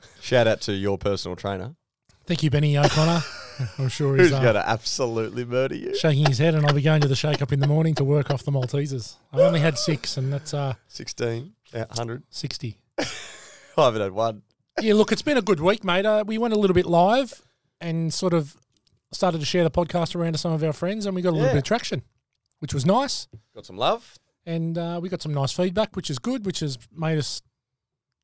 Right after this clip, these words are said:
Speaker 2: strap on the, uh, boots for episode three
Speaker 1: We did.
Speaker 2: of six.
Speaker 1: Three. Well, a minimum of six.
Speaker 2: Yeah, minimum
Speaker 1: Well,
Speaker 2: of
Speaker 1: you,
Speaker 2: six.
Speaker 1: I think, mm, all right,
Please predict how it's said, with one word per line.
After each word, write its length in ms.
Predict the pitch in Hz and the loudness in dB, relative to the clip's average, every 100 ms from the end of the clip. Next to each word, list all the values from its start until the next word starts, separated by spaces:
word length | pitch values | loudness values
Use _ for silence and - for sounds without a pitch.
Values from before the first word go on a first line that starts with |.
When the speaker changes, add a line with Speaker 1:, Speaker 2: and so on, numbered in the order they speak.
| _ | _
Speaker 2:
strap 380 | - - 175 - | -8 0 0 0
on 160 | 160 | -2
the, 200 | 156 147 | 0 0
uh, 100 | 147 | 0
boots 300 | 135 151 180 | 0 0 0
for 300 | - 165 156 | -2 -2 0
episode 440 | 160 156 160 175 160 | -2 -2 0 0 0
three 300 | 196 226 - _ _ _ | -4 -8 -10 _ _ _
Speaker 1:
We 120 | 120 | -12
did. 220 | 120 147 165 | -6 -6 0
Speaker 2:
of 140 | 170 131 | 2 2
six. 420 | - 165 - - _ _ _ _ _ - | 0 -2 -4 -8 _ _ _ _ _ -2
Speaker 1:
Three. 240 | 127 101 - | 0 0 0
Well, 160 | 120 | 0
a 100 | 120 | 0
minimum 500 | 117 123 139 135 98 | -4 -6 -6 -6 -8
of 60 | 80 | -10
six. 240 | - - | -12 -12
Speaker 2:
Yeah, 100 | 147 | -6
minimum 240 | 117 160 143 | -2 2 2
Speaker 1:
Well, 80 | 113 | 2
Speaker 2:
of 60 | |
Speaker 1:
you, 120 | 160 180 | 0 0
Speaker 2:
six. 100 | 160 | 2
Speaker 1:
I 80 | 165 | 2
think, 240 | 131 104 | -2 -12
mm, 220 | 98 101 - | -14 -18 -16
all 120 | |
right, 80 | 110 | -16